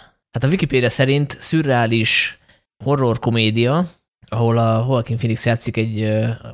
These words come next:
olyan embert, aki egy szürreális odüsszejára indul el, miután az édesanyja hirtelen meghal.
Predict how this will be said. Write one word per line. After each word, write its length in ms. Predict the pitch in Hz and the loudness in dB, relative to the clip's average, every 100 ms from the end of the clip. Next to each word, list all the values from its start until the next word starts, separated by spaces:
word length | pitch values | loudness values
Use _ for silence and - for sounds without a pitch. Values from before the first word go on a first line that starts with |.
| - | -6
olyan 200 | 117 107 | -2 -2
embert, 300 | 110 120 113 | 0 -2 -2
aki 520 | 110 - 110 110 113 _ _ - | -4 -4 -2 -2 -6 _ _ -6
egy 80 | 107 | -2
szürreális 540 | - 151 135 117 117 | 0 0 2 2 0
odüsszejára 540 | 135 117 - 113 113 117 | 0 0 0 0 2 2
indul 300 | 117 113 123 | 2 2 2
el, 100 | 123 | 2
miután 380 | 113 113 113 | 2 0 0
az 380 | 107 110 110 104 | 0 -2 -2 -2
édesanyja 400 | 127 117 117 113 | -2 0 -2 -2
hirtelen 440 | 120 107 - 110 104 | 0 0 0 -2 -2
meghal. 560 | 104 - - 101 131 | -4 -6 -6 -2 -4